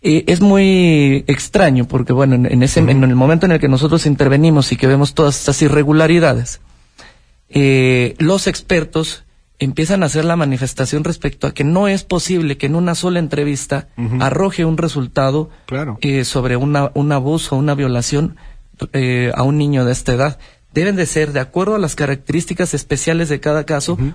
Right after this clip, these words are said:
Speaker 1: una serie de entrevistas mediante técnicas muy especiales,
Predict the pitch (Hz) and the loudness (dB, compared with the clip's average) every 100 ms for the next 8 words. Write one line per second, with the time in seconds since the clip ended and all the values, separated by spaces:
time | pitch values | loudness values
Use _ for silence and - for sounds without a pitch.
0 | - 165 208 - 190 196 160 135 147 127 | -4 -2 0 -2 -2 0 0 -2 -2 -2
1 | 131 131 127 120 - _ _ 139 135 135 | -2 -4 -6 -8 -14 _ _ -4 -2 -2
2 | 127 135 135 170 175 180 - 139 139 165 | -2 -6 -4 -4 -2 -4 -4 -4 -2 0
3 | 202 185 - - 143 - 147 151 135 117 | 0 -2 -4 -4 -4 -2 0 0 -4 -10